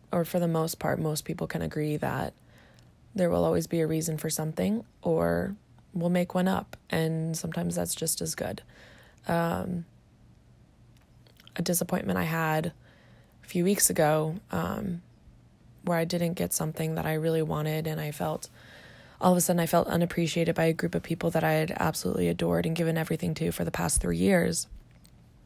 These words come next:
Um, that disappointment, mo-, disappointment led me to ask questions like, "Well, why?" or "What does she have that I don't?" or, like, "Why wasn't I enough?" or "Why couldn't they see this?" or, like,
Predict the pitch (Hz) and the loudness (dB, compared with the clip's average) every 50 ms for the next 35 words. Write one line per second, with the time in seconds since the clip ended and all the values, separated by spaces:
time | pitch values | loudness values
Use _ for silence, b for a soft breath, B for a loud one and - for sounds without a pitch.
0 | - - - 185 175 175 175 180 185 180 180 180 165 160 160 - - - - - | -16 -12 -8 -4 -2 0 0 2 0 0 -2 -4 -6 -8 -10 -12 -20 -20 -20 -20
1 | - - - - - - - - - - - - - 180 170 185 - 170 170 - | -20 -20 -20 -20 -20 -20 -20 -20 -20 -20 -14 -4 0 0 0 0 0 -2 -2 -2
2 | 180 - - 175 170 175 165 170 - - - - - - - 170 170 - - - | -4 -2 -2 -2 0 0 0 -2 -2 -6 -14 -18 -6 -2 0 2 2 2 0 -4
3 | - - 185 170 - 185 - - 180 - 175 165 165 - - - - 170 165 160 | 0 2 4 4 4 2 2 0 0 2 0 0 -2 -2 -4 -4 2 4 4 4
4 | 160 170 165 160 160 160 156 - - 170 160 160 156 160 170 B B B B B | 4 2 0 0 0 -2 -4 -4 -2 0 0 0 0 -2 -4 B B B B B
5 | B B B B B - - 165 - - - - 160 - - 165 165 160 165 160 | B B B B B -4 -2 0 0 0 0 -2 -2 -2 -2 -2 -2 0 0 -2
6 | 156 - 170 165 165 160 170 175 165 160 160 160 156 156 160 170 165 165 160 - | 0 2 2 2 4 4 4 4 6 4 4 4 2 2 2 2 2 0 0 -2
7 | - 180 160 156 160 160 165 165 165 156 156 156 156 - 175 160 160 156 151 - | -2 -2 -2 -2 -2 -2 -2 0 0 2 2 0 0 0 0 0 0 -2 -4 -6
8 | - 156 160 156 156 151 156 156 151 156 B B B B B B B B B B | -4 -4 -2 -2 0 -2 -2 -2 -4 -6 B B B B B B B B B B
9 | B B B B B B B B - - - 160 156 - 170 165 170 170 170 160 | B B B B B B B B -12 -6 -4 -4 0 2 4 4 4 4 4 4
10 | 156 165 165 165 170 160 160 170 170 170 180 - 165 156 160 160 170 175 - 175 | 2 2 2 2 2 2 2 2 2 2 0 0 -2 0 2 0 0 0 0 0
11 | 170 170 175 - - - - - 165 165 175 180 165 156 - - - 87 170 170 | 2 2 4 4 6 6 6 6 6 4 4 2 2 2 2 4 4 2 2 0
12 | 170 - - - - - - - | -2 -4 -6 -8 -8 -8 -8 -10